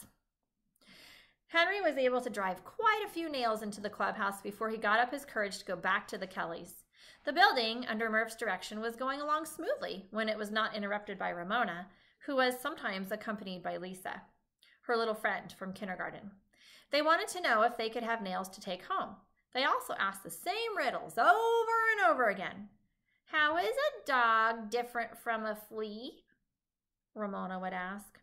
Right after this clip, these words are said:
"I don't know." Henry was the only boy who would bother to answer. "Because a dog can have fleas, but a flea can't have dogs."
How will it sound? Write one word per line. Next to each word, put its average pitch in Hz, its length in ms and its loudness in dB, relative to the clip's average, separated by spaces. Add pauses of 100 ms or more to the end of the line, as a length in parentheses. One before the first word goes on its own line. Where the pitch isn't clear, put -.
(560)
"I 226 180 6
don't 180 140 -2
know." 165 220 -10 (640)
Henry 208 260 -4
was 190 160 -6
the - 160 -14
only 190 220 -6
boy 175 260 -8
who 160 100 -10
would 170 120 -8
bother 165 260 -8
to 165 120 -12
answer. 160 440 -16 (1300)
"Because 330 640 6 (960)
a 285 240 8
dog 320 420 8
can 539 260 8
have 359 180 10
fleas, 392 840 -2 (800)
but 349 240 10
a 359 40 12
flea 392 420 2
can't 440 340 6
have 370 200 10
dogs." 453 800 12